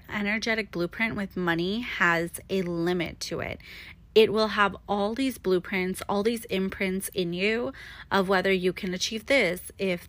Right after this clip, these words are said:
this amount of money feels safe, whether money even feels safe, whether you're abundant, whether you're in scarcity. And you'll often have a ceiling or a cap where you feel like, "I can't make more than this,"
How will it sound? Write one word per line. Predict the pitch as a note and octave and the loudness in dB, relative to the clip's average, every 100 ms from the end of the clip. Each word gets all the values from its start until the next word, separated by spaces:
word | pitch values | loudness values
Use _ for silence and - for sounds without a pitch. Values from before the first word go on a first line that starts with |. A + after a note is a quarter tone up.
| - | -8
this | - F3 | -6 -4
amount | G3 F#3+ G3 | -4 -2 -2
of | G#3 G#3+ | -6 -4
money | G#3+ | -4
feels | G#3+ A#3 A#3+ | -2 -4 -4
safe, | - C#4 F#3+ - - - | -4 -2 -4 -8 -18 -2
whether | F#3+ F#3+ A3 | 4 4 4
money | A#3+ C4 | 2 0
even | B3+ C4 | 0 -2
feels | - C4+ D#4 | 0 -2 -2
safe, | - F3 - | -2 -4 -2
whether | F3 F3 F#3+ | -2 0 0
you're | A3+ | 0
abundant, | A#3 C4 C4 G3 F3+ | 0 -2 -4 -4 -6
whether | F3 F#3 | -4 -2
you're | G3 | -2
in | A3 | -4
scarcity. | A3 - B3 B3 G#3 F#3 E3 - - - - | -8 0 0 0 -6 -6 -6 -10 -16 -8 0
And | A3 | 2
you'll | A#3 - | 2 4
often | A3 A3 E4+ F4+ | 2 2 2 2
have | A3 G3 G3 G3 | 2 2 2 0
a | F#3+ | -2
ceiling | F#3 - E3+ F3+ G#3 B3 - | -2 -2 0 0 -2 -4 -2
or | F3+ | 0
a | F3 E3 | 0 -2
cap | - G3+ F3+ - - - - - | -4 2 4 2 -2 -18 -10 4
where | G#3 | 6
you | G#3 G#3 | 6 0
feel | - G#3+ A#3 C4 | -2 -2 0 0
like, | A3+ G3 - - - - | 0 -2 -6 -18 -6 4
"I | G#3+ | 4
can't | G#3+ - A3 - | 4 -4 -4 -2
make | F#3 F3+ F#3+ | -2 -2 -2
more | E3+ E3+ | -2 -2
than | E3+ E3 | -6 -6
this," | - - | -6 -8